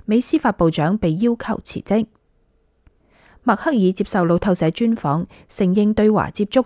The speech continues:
政策過於天真。下面係詳盡嘅新聞報道。人權組織人權捍衛者禮拜三發布一份聲明話，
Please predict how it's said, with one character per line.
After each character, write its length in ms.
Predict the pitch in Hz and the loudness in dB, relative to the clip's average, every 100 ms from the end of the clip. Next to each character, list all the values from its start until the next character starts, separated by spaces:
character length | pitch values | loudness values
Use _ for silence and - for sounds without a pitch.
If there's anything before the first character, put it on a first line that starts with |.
| - | 0
政 240 | 180 165 | -2 0
策 240 | - 180 - - | -2 -4 -6 -16
過 240 | - 208 196 | 0 2 4
於 160 | 220 | 2
天 280 | 240 - 233 | 0 0 0
真。 280 | 226 247 240 _ _ _ _ _ _ _ _ _ _ _ _ | 2 0 0 _ _ _ _ _ _ _ _ _ _ _ _
下 140 | - 233 | -2 2
面 140 | 226 | 2
係 120 | 226 | 2
詳 280 | 202 202 156 | 0 0 0
盡 220 | 165 175 | 0 0
嘅 160 | 180 196 | 2 0
新 200 | - 254 | 0 -2
聞 140 | 254 - | -2 -2
報 140 | 156 | -2
道。 300 | 151 147 151 _ _ _ _ _ _ _ _ _ _ _ _ _ _ _ _ _ _ _ - _ | 2 2 0 _ _ _ _ _ _ _ _ _ _ _ _ _ _ _ _ _ _ _ -20 _
人 200 | 202 165 | 0 2
權 180 | 180 160 | 2 0
組 180 | 165 208 | 0 0
織 220 | 277 269 _ _ _ - | 2 0 _ _ _ -2
人 200 | 208 180 | 0 2
權 200 | 214 185 | 2 2
捍 240 | 180 196 | 2 2
衛 180 | 208 185 | 4 2
者 140 | 175 | 2
禮 260 | 180 - 185 | 0 2 0
拜 140 | 185 | 0
三 280 | - 220 226 | 0 0 0
發 180 | - 202 | -2 -2
布 180 | 180 175 | 2 0
一 80 | |
份 180 | 214 175 | 0 -2
聲 160 | 165 240 | -2 0
明 260 | 220 160 | 0 0
話， 300 | 131 156 156 | 0 0 -2